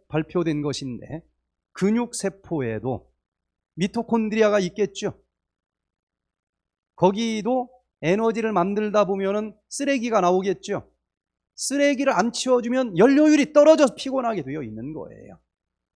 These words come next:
그러면은 요걸 청소해 주려면은 뭐가 스위치가 켜져야 돼요?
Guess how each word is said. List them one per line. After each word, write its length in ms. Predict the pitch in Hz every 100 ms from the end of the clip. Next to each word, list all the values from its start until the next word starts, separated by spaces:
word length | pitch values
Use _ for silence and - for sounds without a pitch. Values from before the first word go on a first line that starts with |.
| _ _
그러면은 440 | 226 247 262 269 - _ _ _ _ -
요걸 320 | 170 254 277
청소해 640 | - - 277 277 294 254 269
주려면은 640 | 254 254 247 233 254 254 - _ _ _
뭐가 360 | 151 190 226 233
스위치가 480 | - 254 247 226
켜져야 460 | 226 226 220 202 185
돼요? 280 | 165 175